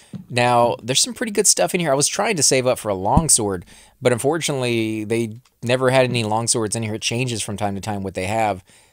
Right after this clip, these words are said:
Uh, I can't afford to buy a leather strap. How much is that? Four hundred gold pieces. Uh, leather strap, from what Cypher was telling me, actually carries weapons. So I do wanna get that. It's kinda like the rope, but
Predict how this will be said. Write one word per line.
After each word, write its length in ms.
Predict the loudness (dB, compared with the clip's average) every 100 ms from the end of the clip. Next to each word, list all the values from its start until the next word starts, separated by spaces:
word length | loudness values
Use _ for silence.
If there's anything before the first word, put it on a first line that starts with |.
| _ -10
Uh, 80 | -4
I 160 | -4
can't 180 | -6 -10
afford 280 | -8 -6 -6
to 40 |
buy 140 | -2 -2
a 60 |
leather 260 | -2 -4 -2
strap. 400 | -6 -2 -4 -4
How 80 | -8
much 200 | -8 -6
is 200 | -8 -6
that? 240 | -8 -10 _ _ _ _ _ -6
Four 220 | 0 0
hundred 260 | 0 -2 -2
gold 240 | -2 -2
pieces. 400 | -4 -4 -4 -4
Uh, 160 | 0 2
leather 280 | 4 2 2
strap, 480 | 2 4 6 4 _ -20 _ -4
from 200 | -4 0
what 220 | 0 4
Cypher 300 | 4 4 2
was 160 | -2 0
telling 200 | 0 -2
me, 80 |
actually 380 | -4 -4 -2 -4
carries 480 | -4 -2 -2 -2 -4
weapons. 580 | 0 2 2 -4 -6 -10 -14 -20 -4
So 180 | 0 2
I 100 | 2
do 200 | 2 2
wanna 220 | 2 0
get 220 | -2 0
that. 120 | 0
It's 80 | -2
kinda 220 | -4 -4
like 160 | -2 -4
the 80 | -6
rope, 340 | -2 -2 -2 -4
but 160 | -6